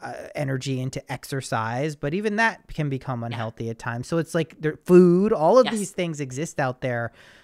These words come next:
Speaker 1: So, uh, I think this is, is very helpful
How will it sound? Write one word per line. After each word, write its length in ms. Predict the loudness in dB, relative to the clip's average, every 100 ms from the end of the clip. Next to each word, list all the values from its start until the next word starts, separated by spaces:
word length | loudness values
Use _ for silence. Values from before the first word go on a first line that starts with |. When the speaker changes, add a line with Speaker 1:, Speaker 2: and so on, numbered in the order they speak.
| _
Speaker 1:
So, 640 | -4 0 0 0 -2 -4 _
uh, 60 | -16 -8
I 100 | -8
think 260 | -4 -6 -2
this 200 | -4 -4
is, 240 | -10 -12 _ -12
is 160 | -10
very 440 | -6 -4 -2 -4 -8
helpful 800 | -10 -4 -4 -4 -6 -4 -6 -10